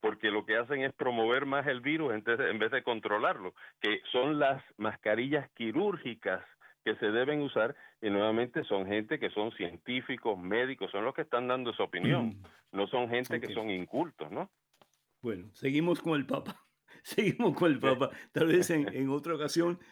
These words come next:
Speaker 2: podríamos desarrollar este tema, pero, <clears throat> padre, em, ¿qué, qué, qué piensas tú sobre, eh, la comunión a, a políticos que no están de acuerdo con la doctrina de la Iglesia,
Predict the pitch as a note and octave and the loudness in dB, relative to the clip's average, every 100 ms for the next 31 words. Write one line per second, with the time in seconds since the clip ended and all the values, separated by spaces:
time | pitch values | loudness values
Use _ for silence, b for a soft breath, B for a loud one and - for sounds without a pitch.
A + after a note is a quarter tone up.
0 | B C#3+ C#3+ D3 D3 D#3+ - C3+ C3 A#2+ | B 0 2 4 4 2 0 -4 -2 0
1 | C3 C3 D3 - C#3+ C#3 A#2 - - C3 | 0 0 -2 -4 -6 -4 -4 -6 -4 -4
2 | - B B B C#4 G#3+ F#3 C3+ - _ | -6 B B B 4 6 6 2 -4 _
3 | _ D3 C#3+ C#3+ D3 - A2 A#2 A#2+ A2+ | _ -4 -2 -2 -4 -6 -2 0 2 0
4 | A2+ A2 G#2+ A2 _ _ _ _ _ _ | -2 -4 -6 -10 _ _ _ _ _ _
5 | _ _ _ - C#3+ C#3+ C#3+ D3 C#3 D3 | _ _ _ 0 2 2 -2 -4 -2 -6
6 | D3 D#3 D#3 D#3 - E3 - D#3 B2+ A#2 | -4 -4 -6 -10 -8 -8 -6 -6 -4 -4
7 | A2 G#2+ G2+ - _ _ _ _ - A#2+ | -4 -4 -6 -10 _ _ _ _ -14 -10
8 | A#2+ - B2 A#2 B2 C3 D#3 D3+ - B2 | -8 -6 -2 0 2 4 2 0 -4 -2
9 | A2+ A2+ A2 - A#2+ A2+ - B2 A#2 A#2 | -2 -4 -10 -12 -8 -6 -2 0 0 -2
10 | C#3+ C#3 E3 F#3 - _ _ _ _ - | -4 -4 -6 -6 -14 _ _ _ _ -8
11 | B2+ A#2 A#2 B2 A#2+ B2+ - C3 B2 A#2+ | -6 -4 -4 -6 -6 -6 -2 0 0 0
12 | B2+ A#2+ C#3 C#3 B2 G#2+ - A2+ A2 B2+ | -2 0 0 0 0 0 0 0 0 0
13 | E3 E3 C3 | -2 -2 -4